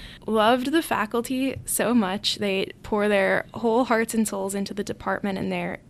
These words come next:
super accessible for students and just absolutely amazing to work with,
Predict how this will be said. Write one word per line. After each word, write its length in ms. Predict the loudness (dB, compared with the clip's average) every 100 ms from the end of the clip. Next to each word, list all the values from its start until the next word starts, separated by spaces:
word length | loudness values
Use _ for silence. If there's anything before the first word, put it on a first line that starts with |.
| -12
super 380 | -6 0 0 2
accessible 420 | -2 -2 -4 -4
for 160 | -4 -4
students 640 | -4 -2 0 0 0 -4 -6
and 380 | -4 -4 -4 -6 -12 -20 -20 -20 -20 -20 -4
just 200 | -4 0
absolutely 540 | 2 2 2 2 4
amazing 560 | 2 2 0 0 0 -2
to 160 | -2 -2
work 240 | -2 -2
with, 360 | -2 -2 -4